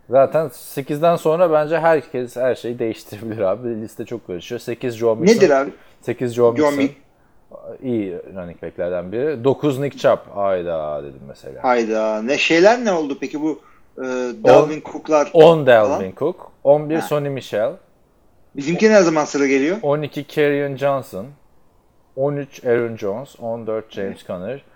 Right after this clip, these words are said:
Speaker 1: On beş Derrick Henry mesela. Derrick Henry bence çok ileride. Leonard Fournette,
Speaker 2: Fournette,
Speaker 1: on altı.
Speaker 2: ha, Fournette yok mu diyecektim.
Speaker 1: Abi Fournette mi, Derrick Henry mi, yoksa Nick Chubb mı, Aaron Jones mu, Kerryon Johnson mı yani baktığında? Bence Fournette'le
Speaker 2: Neyse.
Speaker 1: aşağıda.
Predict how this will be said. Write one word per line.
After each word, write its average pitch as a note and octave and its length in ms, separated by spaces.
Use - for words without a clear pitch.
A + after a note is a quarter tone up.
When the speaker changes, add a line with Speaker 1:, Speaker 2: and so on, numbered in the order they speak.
Speaker 1:
On D#3+ 240
beş C3+ 240
Derrick D3+ 280
Henry B2+ 160
mesela. F#2+ 440
Derrick A2 300
Henry G2 200
bence G2+ 240
çok B2+ 260
ileride. F2+ 440
Leonard C3 280
Fournette, D#3 520
Speaker 2:
Fournette, D#3+ 60
Speaker 1:
on C3 120
altı. A#2 120
Speaker 2:
ha, F#2+ 80
Fournette C3+ 520
yok C3 140
mu A#2+ 100
diyecektim. A2+ 440
Speaker 1:
Abi C#3+ 260
Fournette E3 680
mi, G3+ 180
Derrick F3 320
Henry E3 220
mi, A3 280
yoksa F#3+ 400
Nick G#3 220
Chubb - 280
mı, F2 220
Aaron A#2 260
Jones F#2 360
mu, C#3+ 300
Kerryon B2+ 420
Johnson C#3+ 380
mı E2+ 180
yani E2 180
baktığında? D2+ 600
Bence G#2 280
Fournette'le A#2+ 340
Speaker 2:
Neyse. A#2+ 120
Speaker 1:
aşağıda. F#2 600